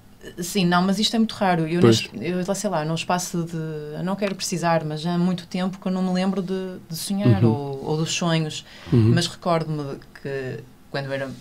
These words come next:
Speaker 1: já há uns
Speaker 2: Sim.
Speaker 1: anos atrás, quando
Speaker 2: Uhum.
Speaker 1: o sonho é sempre com coisas, eh,
Speaker 2: Uhum.
Speaker 1: idiotas, ou,
Speaker 2: Uhum.
Speaker 1: ou de voar, ou,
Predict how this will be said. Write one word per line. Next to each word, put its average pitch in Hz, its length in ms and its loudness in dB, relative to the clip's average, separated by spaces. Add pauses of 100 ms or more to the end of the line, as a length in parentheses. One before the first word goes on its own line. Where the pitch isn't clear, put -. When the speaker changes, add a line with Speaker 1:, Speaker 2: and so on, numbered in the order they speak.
(400)
Speaker 1:
já 135 120 -4
há 139 60 0
uns 135 80 0
Speaker 2:
Sim. 139 100 8
Speaker 1:
anos 131 120 8
atrás, 165 440 2
quando - 240 6
Speaker 2:
Uhum. 131 60 8
Speaker 1:
o - 20 0
sonho 185 640 0
é 165 120 -2
sempre 170 380 -4
com 170 120 -4
coisas, 175 600 -2
eh, 175 40 -10 (280)
Speaker 2:
Uhum. 120 60 2
Speaker 1:
idiotas, 202 540 0
ou, - 60 -2
Speaker 2:
Uhum. 113 200 4
Speaker 1:
ou 143 80 -4
de 151 80 -10
voar, 175 540 2
ou, 143 320 -6